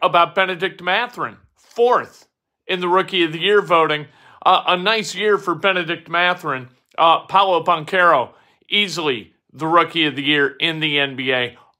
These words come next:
All of those things we're gonna talk about today. This is Breakfast with Kent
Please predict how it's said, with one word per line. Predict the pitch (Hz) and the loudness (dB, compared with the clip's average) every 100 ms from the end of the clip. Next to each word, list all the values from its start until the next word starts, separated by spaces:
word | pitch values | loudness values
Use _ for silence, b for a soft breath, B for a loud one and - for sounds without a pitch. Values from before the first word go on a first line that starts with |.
| - | 0
All | 196 196 | 2 2
of | 160 | 0
those | 147 131 - | -4 -4 -4
things | 151 131 123 160 | -2 -4 -10 -10
we're | 151 | -6
gonna | 156 | -6
talk | - 165 156 | -2 -2 0
about | 160 160 | -4 -4
today. | 170 214 | 0 0
This | 233 262 349 - - - _ _ _ - | 2 0 0 -12 -20 -20 _ _ _ -4
is | 208 156 | -4 -2
Breakfast | 185 185 185 165 - | 0 0 0 -12 -10
with | 165 - | -10 -4
Kent | 175 131 | -4 -4